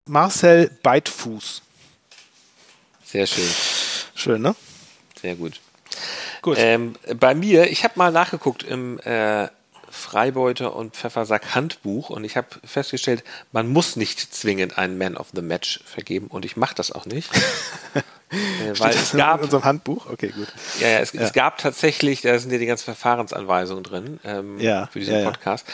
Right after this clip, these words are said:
Speaker 2: Es gab tatsächlich viele Leute, die irgendwie deutlich schlechter gespielt haben, als man sie kennt.
Speaker 1: Ja.
Speaker 2: Ähm, es gab keinen, der so richtig herausgeragt ist. Reis hat natürlich ein Tor geschossen und hat nicht schlecht gespielt, wurde übrigens aber auch vorher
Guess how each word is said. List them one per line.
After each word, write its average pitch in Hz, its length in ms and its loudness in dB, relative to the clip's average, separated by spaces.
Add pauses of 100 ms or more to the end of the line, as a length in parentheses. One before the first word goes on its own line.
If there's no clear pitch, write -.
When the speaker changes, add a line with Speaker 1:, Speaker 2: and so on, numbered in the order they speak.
(420)
Speaker 2:
Es - 280 -4 (400)
gab 131 540 0 (760)
tatsächlich 151 760 -4
viele 175 300 -2
Leute, 143 320 2
die 135 140 -2
irgendwie 127 460 -4
deutlich 131 300 2
schlechter 147 300 -2
gespielt 139 320 -6
haben, 139 240 0
als 123 200 -4
man 120 100 -8
sie 107 100 -12
kennt. 226 420 -6 (600)
Speaker 1:
Ja. 95 320 -8
Speaker 2:
Ähm, 131 680 -2
es - 180 -10
gab 123 220 0
keinen, 135 220 0
der 135 140 2
so 127 80 -2
richtig 139 340 -8
herausgeragt 127 640 2
ist. 110 300 -8
Reis 110 320 0
hat 127 140 -4
natürlich 113 320 -10
ein 113 260 -16 (540)
Tor 156 180 2
geschossen 127 480 -4
und 110 240 -10
hat - 180 -6
nicht 110 220 -8
schlecht - 380 0
gespielt, 135 460 -2
wurde 123 180 0
übrigens 110 240 -4
aber 107 160 -2
auch - 100 -4
vorher 101 380 0